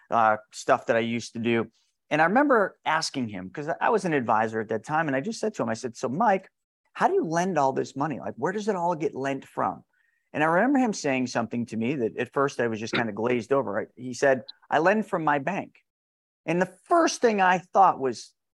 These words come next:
"Holy crap, I way underestimated how wealthy Mike is." And then I said, "Mike, well, why are we at Cheesecake Factory? How come we didn't go to your bank?" And he says, "No, no, no, no, I don't have a bank. I basically created a banking system. I mimic what the banks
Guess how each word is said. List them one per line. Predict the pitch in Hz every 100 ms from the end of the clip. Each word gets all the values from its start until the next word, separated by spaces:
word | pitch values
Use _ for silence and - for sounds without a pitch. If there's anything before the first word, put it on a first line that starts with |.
| _ _
"Holy | - 165 -
crap, | - 147 -
I | 95
way | 107 151
underestimated | 143 127 127 131 113 110 110
how | 117
wealthy | 110 123 127 98
Mike | 104 104 104
is." | 151 107 - - _ - _ _
And | 139 151
then |
I | 147
said, | - 143
"Mike, | 127 214 135
well, | 110
why | 110 127
are | 147
we | 143
at | 143
Cheesecake | - 226 - 120
Factory? | - 117 113 110
How | 127
come | 135
we | 151
didn't | 151 143
go | 151
to | 139
your | 120
bank?" | 131 233 -
And | _ _ _ _ _ - 151
he |
says, | 165 151
"No, | 185 196
no, | 196
no, | 175 165
no, | 135
I | 120
don't | 156 131 -
have | - 139 123
a | 90 _
bank. | 143 143 113 220 - _ _ _ _
I | - 143
basically | 165 160 170 165 139 - _ _
created | - - 180 190 185 160
a | 135
banking | 139 160 165 165 143
system. | 131 - - 262 - 107
I | 117
mimic | 139 202 226 135 -
what | 143 143
the | 127
banks | 147 143 135 -